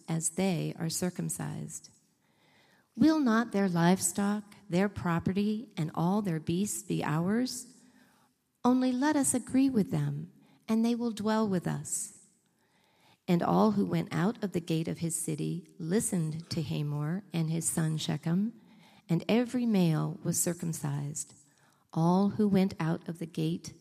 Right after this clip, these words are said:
of his city. On the third day, when they were sore, two of the sons of Jacob, Simeon and Levi, Dinah's brothers,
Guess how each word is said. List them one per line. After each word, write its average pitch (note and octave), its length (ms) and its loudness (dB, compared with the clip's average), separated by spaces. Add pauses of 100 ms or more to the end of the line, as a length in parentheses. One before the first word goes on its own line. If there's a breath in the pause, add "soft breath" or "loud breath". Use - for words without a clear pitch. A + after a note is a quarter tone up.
(140)
of E3 140 -4
his E3+ 200 -4
city. D#3 460 -8 (1800 soft breath)
On A#3+ 180 2
the B3 120 2
third D4 340 0
day, D3+ 360 0
when F#3 220 2
they F#3 120 6
were E3+ 140 0
sore, F3 600 -2 (340 loud breath)
two D#4 200 4
of D4 180 0
the G#3 80 -2
sons E3+ 440 0
of E3 120 -4
Jacob, - 440 -2 (440)
Simeon F3 640 0
and E3 200 -2
Levi, D3+ 600 -2
Dinah's D#3 380 -2
brothers, D3+ 600 -4